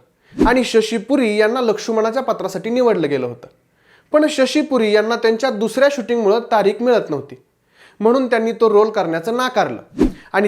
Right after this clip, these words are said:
त्यामुळंच लक्ष्मणाची भूमिका सुनील लहरी यांच्या पदरात पडली. पुढं रावणाची भूमिका करण्यासाठी सगळ्यांचीच पसंती अमरीश पुरी यांना होती, पण तरीही रामानंद सागर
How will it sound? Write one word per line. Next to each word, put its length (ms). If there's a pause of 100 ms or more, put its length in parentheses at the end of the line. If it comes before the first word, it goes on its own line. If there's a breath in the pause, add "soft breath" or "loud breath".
(160)
त्यामुळंच 480
लक्ष्मणाची 640
भूमिका 400
सुनील 340
लहरी 420
यांच्या 260
पदरात 260
पडली. 320 (1000)
पुढं 160
रावणाची 480
भूमिका 340
करण्यासाठी 600
सगळ्यांचीच 560
पसंती 580 (240 loud breath)
अमरीश 400
पुरी 280
यांना 240
होती, 280 (640)
पण 120 (140)
तरीही 380
रामानंद 500
सागर 420